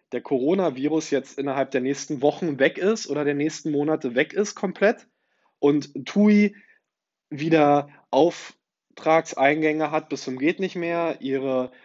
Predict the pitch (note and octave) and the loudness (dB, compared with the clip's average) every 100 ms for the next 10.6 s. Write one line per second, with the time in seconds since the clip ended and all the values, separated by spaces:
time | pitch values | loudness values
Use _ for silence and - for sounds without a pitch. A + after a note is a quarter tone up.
0 | _ - E3+ F#3 D3+ D3+ D#3+ D#3+ D3 D3 | _ -6 0 2 4 2 2 -2 -2 -4
1 | C#3+ - C#3+ C#3+ C#3+ C#3 C#3 D3 D3 D#3 | -2 -2 -2 -4 -6 -2 0 -2 -4 -6
2 | C#3+ D3 D3 C#3+ _ _ _ _ B2+ B2+ | -4 -6 -10 -14 _ _ _ _ -2 0
3 | B2 B2 A#2+ - - _ _ _ A#2+ A#2+ | 0 -2 -6 -8 -20 _ _ _ -2 0
4 | A#2+ - E3+ D#3+ - _ _ _ - C#3 | 0 2 0 -2 -14 _ _ _ -2 -2
5 | - C#3+ C3 E3+ D#3+ A#2+ G2+ - _ _ | 2 0 2 2 2 2 -2 -4 _ _
6 | B2 A#2+ B2+ A2+ C3 B2 - - _ _ | -6 0 2 0 -4 -6 -8 -14 _ _
7 | _ - C3 C#3+ C#3+ C#3+ C3 C#3 C#3 - | _ -18 -4 2 4 6 4 2 -2 -2
8 | F#3+ G3 D#3+ C3 D3 - D#3 - C#3+ C3+ | -4 -2 2 4 4 0 -2 -2 -2 0
9 | D3 - D3 - D#3 B2+ A#2+ A2 C3+ E3 | 0 0 -2 -2 -8 -4 2 6 6 4
10 | C3 C#3 C#3 C#3 D3 | 0 0 2 2 0